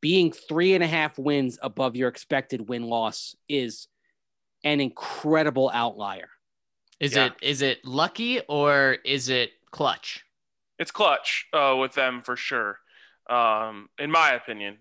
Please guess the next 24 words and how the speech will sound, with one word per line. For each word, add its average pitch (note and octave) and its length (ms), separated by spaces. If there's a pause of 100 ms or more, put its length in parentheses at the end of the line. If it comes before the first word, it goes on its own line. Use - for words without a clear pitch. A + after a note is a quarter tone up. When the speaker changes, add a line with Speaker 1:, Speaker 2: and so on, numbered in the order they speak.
Speaker 3:
But D#3+ 180
there's E3+ 180
also F3 300
luck D#3 260
involved C#3 540
too. C3 320 (420)
Um, A2+ 600 (640)
gosh, C3+ 300
I'm A2 320
blanking C3+ 500
on G#2+ 340 (280)
whatever B2 360
game A#2+ 460
it A2 100
was, A#2 260
the A2+ 80
last A2 280
one A#2 120
I G#2 100
watched A#2 440
of G2+ 120
theirs. G2 500 (420)
Uh, G#2+ 300
Speaker 1:
Atlanta. C#3 560